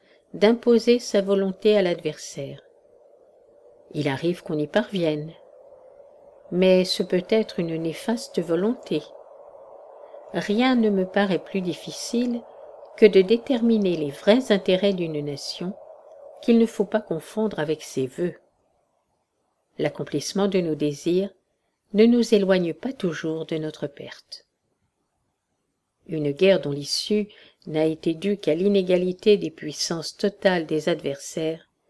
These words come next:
est une guerre suspendue. Les actes de quelques hommes ont pour des millions d'hommes des conséquences comparables à celles qui résultent pour tous les vivants des perturbations et des variations de leur milieu.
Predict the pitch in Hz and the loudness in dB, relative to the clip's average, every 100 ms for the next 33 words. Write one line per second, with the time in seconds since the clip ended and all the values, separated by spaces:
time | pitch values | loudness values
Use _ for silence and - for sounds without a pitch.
0 | _ _ _ 202 - 202 156 156 165 170 | _ _ _ -6 -2 -2 -2 0 0 -2
1 | - _ - - 285 - 180 147 135 - | -8 _ -12 -6 -6 -4 -6 -6 -8 -18
2 | - _ _ _ _ _ _ _ _ _ | -20 _ _ _ _ _ _ _ _ _
3 | _ _ _ _ _ _ _ _ _ _ | _ _ _ _ _ _ _ _ _ _
4 | - 185 185 294 285 - 165 156 - 208 | 0 0 2 -2 -6 -4 -2 -2 0 -2
5 | 196 175 170 214 226 220 _ _ _ _ | 0 -6 2 2 2 -2 _ _ _ _
6 | - 196 196 185 151 165 165 247 233 190 | 2 2 2 -4 0 -2 0 0 0 0
7 | 180 160 208 240 220 - _ _ _ 170 | -2 2 2 2 -2 -6 _ _ _ 0
8 | 190 233 233 240 - 277 277 - 240 220 | 4 4 2 0 -2 -2 -2 -4 0 2
9 | 190 214 262 185 170 165 - - 220 220 | 2 2 -2 -4 -2 -2 -4 -2 0 0
10 | - 185 190 196 - 165 160 - 151 - | -2 -2 2 0 0 -4 -4 -8 -10 -10
11 | - - 254 240 151 147 147 156 220 _ | -12 -4 0 0 0 -6 -6 -8 -8 _
12 | _ _ _ _ _ 165 - 262 - 277 | _ _ _ _ _ -2 2 0 -2 -4
13 | 196 175 - - 247 220 156 160 175 202 | 0 0 0 -2 -4 -2 -2 -2 0 0
14 | 202 202 - - 247 226 202 196 190 175 | 0 -2 -4 -4 -4 0 2 2 0 -2
15 | 151 135 | -4 -10